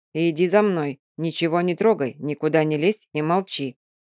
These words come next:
Если вы, женщины, хоть иногда в состоянии это сделать». Опустив Цадаха на землю у одного из копий, что очерчивали невидимую границу владений шамана, едва вновь не выронив посох,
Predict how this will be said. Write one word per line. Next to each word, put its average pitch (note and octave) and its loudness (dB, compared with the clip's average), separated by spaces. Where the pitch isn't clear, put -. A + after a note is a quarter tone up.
Если F3 2
вы, A#3 4
женщины, D3+ 0
хоть E3 0
иногда E3+ 4
в - -8
состоянии D3+ 0
это E3 -2
сделать». D#3 -8
Опустив A3 -2
Цадаха A3 2
на G#3 2
землю F#3+ 0
у F#3 2
одного F#3+ 2
из F#3+ -4
копий, B3+ 0
что D#3+ -4
очерчивали D#3+ -2
невидимую E3+ 0
границу E3+ 0
владений D#3+ 0
шамана, F#3 0
едва G3+ 4
вновь G#3 4
не F#3+ 4
выронив F#3+ 2
посох, B3 0